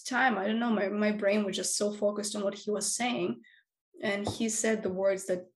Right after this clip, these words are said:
made me change my career path. He said the words about, "Okay, this is your profession. This is exactly what it's going to be." And that was like,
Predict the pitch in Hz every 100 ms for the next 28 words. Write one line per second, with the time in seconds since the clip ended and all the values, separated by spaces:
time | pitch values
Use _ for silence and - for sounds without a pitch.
0 | - 190 185 185 180 180 180 190 185 208
1 | 247 247 - 220 - 196 - 196 190 190
2 | 196 196 196 190 208 208 202 185 196 202
3 | 190 202 - 208 220 233 220 214 - 196
4 | 202 208 196 196 196 190 - 196 214 233
5 | 302 302 226 214 202 202 - 214